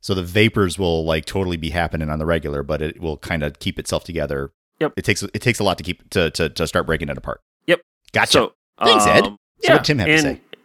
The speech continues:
Speaker 2: and Tim basically said the same thing on the
Speaker 1: Oh, I see.
Speaker 2: text. Uh, let me pull that up here real quick, 'cause this is what podcasts all about.
Speaker 1: Yeah, you know, while
Speaker 2: Okay,
Speaker 1: you're doing
Speaker 2: he
Speaker 1: that, I'm gonna
Speaker 2: says,
Speaker 1: get myself a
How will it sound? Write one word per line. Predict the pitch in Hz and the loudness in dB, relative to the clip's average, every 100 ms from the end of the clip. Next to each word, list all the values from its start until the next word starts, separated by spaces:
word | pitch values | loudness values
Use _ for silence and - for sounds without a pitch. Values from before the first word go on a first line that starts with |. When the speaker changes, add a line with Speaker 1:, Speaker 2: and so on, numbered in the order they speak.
| - | -4
Speaker 2:
and | 143 135 135 | 0 0 -4
Tim | - 190 131 | 2 2 2
basically | 127 147 - - 117 | 2 2 2 -10 -10
said | - 110 | -6 -8
the | 101 | -8
same | - 107 | -8 -8
thing | 95 107 104 | -6 -6 -6
on | 107 104 | -6 -6
the | 98 92 | -8 0
Speaker 1:
Oh, | 87 | 2
I | 113 | 2
see. | |
Speaker 2:
text. | 67 - - - 113 | -2 -8 -16 -12 -4
Uh, | 117 107 | -2 0
let | 113 107 | -2 -4
me | 110 104 101 92 _ | -6 -6 -8 -12 _
pull | - 107 | -8 -4
that | 101 101 | -2 -2
up | 101 - | -4 -4
here | 104 101 | -6 -4
real | 104 123 127 123 | -2 0 2 0
quick, | 120 - 135 - _ _ | -2 -4 -4 -6 _ _
'cause | 104 95 | -8 -6
this | 117 120 117 | -8 -8 -10
is | 98 | -12
what | 87 | -14
podcasts | - 113 113 - 98 - _ - | -6 -4 -4 -6 -8 -8 _ -10
all | 349 359 349 | -6 -4 -4
about. | 208 151 156 - | -6 -6 -8 -8
Speaker 1:
Yeah, | 226 302 - - 80 76 - | -2 0 2 0 0 -4 -8
you | - | -4
know, | 175 156 202 - - | -2 -2 -4 -12 -8
while | 135 156 | 2 4
Speaker 2:
Okay, | |
Speaker 1:
you're | 135 | 6
doing | 160 | 4
Speaker 2:
he | |
Speaker 1:
that, | 160 | 4
I'm | |
gonna | 175 165 | 4 4
Speaker 2:
says, | 147 | 4
Speaker 1:
get | - | -2
myself | 98 | -8
a | 120 | -12